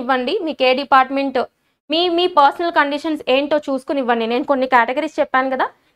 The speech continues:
ఇది నేను జనరలైజ్ చేసి చెప్పాను. And మీకు ఏ కండిషన్స్ మీకు బెనిఫిటో అది మీకే తెలుస్తుంది. So, మీరు ఇదంతా చూసి మీ, మీ కండిషన్ మీరు అనలైజ్ చేసుకుని దాన్ని బట్టి order of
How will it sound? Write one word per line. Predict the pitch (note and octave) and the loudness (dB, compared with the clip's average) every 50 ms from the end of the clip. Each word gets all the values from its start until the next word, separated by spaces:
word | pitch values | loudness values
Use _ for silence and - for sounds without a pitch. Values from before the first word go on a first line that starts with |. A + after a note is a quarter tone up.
| _ - | _ -8
ఇది | C#4 C#4+ C#4+ | -2 -2 0
నేను | C#4+ C#4 D4 | 0 2 0
జనరలైజ్ | C4+ C4 C4+ D4 D#4 E4 - - - | 0 0 0 2 2 2 2 2 0
చేసి | D#4 D#4 D#4 - D#4 | -4 -4 -2 -2 -4
చెప్పాను. | D4 _ - B3 B3 C4+ F#4 C5+ C#5+ _ _ _ _ - - | -4 _ -2 -2 -2 0 -2 -6 -6 _ _ _ _ -4 -2
And | C4+ C4+ C4+ C#4 C#4+ D4+ | 0 0 0 0 0 -2
మీకు | E4 F4 F4 F4 D4 | -2 -2 0 2 2
ఏ | D4 D4 D#4+ | 2 4 2
కండిషన్స్ | E4 E4 E4 E4 - F4+ F4 E4 - D#4+ | 0 0 -2 -4 -4 -4 -4 -4 -2 -4
మీకు | D4 B3+ B3 B3 | -4 -4 -2 -2
బెనిఫిటో | C4 B3+ C4 B3+ D#4 D4 A#3+ - A4+ A#4 F4+ | -2 -2 -2 -4 -6 -4 0 2 4 4 4
అది | C#4 C#4 C#4 | 2 0 -2
మీకే | C#4+ C#4 C#4+ E4 D#4+ C#4+ | -2 -2 -2 -2 0 0
తెలుస్తుంది. | B3 A#3+ B3 - - A#3 A3+ A#3+ E4 A4 A4+ _ _ - | 0 0 -2 -4 -6 -6 -6 -4 -6 -8 -10 _ _ 0
So, | D#4 D4+ C#4 C4+ | 0 2 2 2
మీరు | C#4 C#4 C#4 C#4 | 0 0 -2 0
ఇదంతా | A#3+ B3 A#3+ B3+ B3+ D#4+ E4+ - | 0 0 0 2 0 0 0 0
చూసి | D#4 D4 C#4+ C#4+ F#4 B4+ C5 _ _ _ _ _ - | -2 -4 -4 -4 -6 -6 -6 _ _ _ _ _ -4
మీ, | D4 D#4 D#4 A#3+ - C4+ C#4 | -2 -2 -2 -4 -6 -4 -4
మీ | D4 D4 D4 | -4 2 2
కండిషన్ | C4+ C4+ C#4 D#4 D4+ - F4+ F4 E4 | 2 2 2 -4 -4 -4 -2 -2 0
మీరు | D#4 C#4 C4 | 2 2 2
అనలైజ్ | B3+ C4 C#4 D4 D4+ D4 - - | 2 2 2 2 0 0 0 0
చేసుకుని | C#4+ C4+ C4 - - E4 A#4 A#4 C4+ B3+ | 0 0 0 0 -2 0 0 4 4 4
దాన్ని | B3 B3+ C4+ C4+ C4 | 4 4 0 0 -2
బట్టి | C4+ C4 - A4 D#5 E5+ _ _ _ _ _ _ - B3 C4 | -2 -2 -2 -4 -4 -4 _ _ _ _ _ _ 4 4 4
order | C#4 C4+ D#4 D4+ | 6 6 2 0
of | D4+ | 0